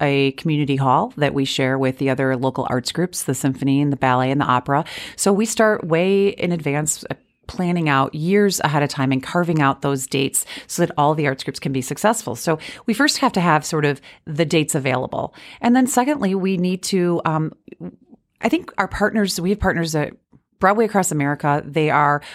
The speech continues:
really, uh, the pr-, sort of foremost presenter of touring Broadway shows across the country. And they've been helping us really secure some of those freshest shows from Broadway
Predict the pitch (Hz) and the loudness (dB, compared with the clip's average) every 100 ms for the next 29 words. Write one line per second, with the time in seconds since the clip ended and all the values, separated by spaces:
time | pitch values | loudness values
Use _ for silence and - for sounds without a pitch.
0 | - 175 202 214 208 208 - 156 143 143 | -8 0 2 4 2 0 -2 0 0 -2
1 | 156 - 160 156 - _ - - 170 - | -6 -6 -4 -4 -6 _ -10 -4 -4 -4
2 | - 160 170 151 - - 143 139 139 151 | 0 2 4 2 0 -4 0 2 2 2
3 | 139 127 - - 151 143 139 139 - 135 | 2 0 -4 -4 0 2 4 2 2 2
4 | 131 131 143 139 - 135 - 135 147 160 | 2 2 0 -2 -2 -2 -2 0 0 2
5 | 147 139 139 - - - 247 208 175 165 | 2 0 0 -6 -4 0 4 4 4 2
6 | 147 143 - 151 147 139 135 - 151 135 | 2 2 0 0 0 0 -6 -2 -2 0
7 | 151 139 135 - - 147 - 156 - 143 | 0 0 0 -4 0 0 0 -2 0 0
8 | - 139 135 127 127 151 170 | 0 -2 0 2 2 2 2